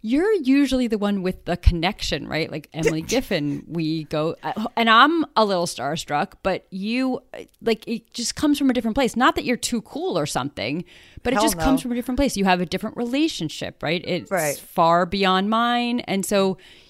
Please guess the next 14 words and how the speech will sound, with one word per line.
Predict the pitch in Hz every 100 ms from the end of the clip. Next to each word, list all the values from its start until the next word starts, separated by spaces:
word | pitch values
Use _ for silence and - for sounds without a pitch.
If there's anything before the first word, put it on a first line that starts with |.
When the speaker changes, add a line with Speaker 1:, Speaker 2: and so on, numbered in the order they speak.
| _ -
Speaker 1:
you, | - 190
you | 214
just | 240 -
come | 240 226
from | 214
a | 208
different | 196 196 180
place. | 226 196
And | -
I'm | 175 240 254
usually | 240 208
the | 190 185
one, | 175
like, | 170 156 -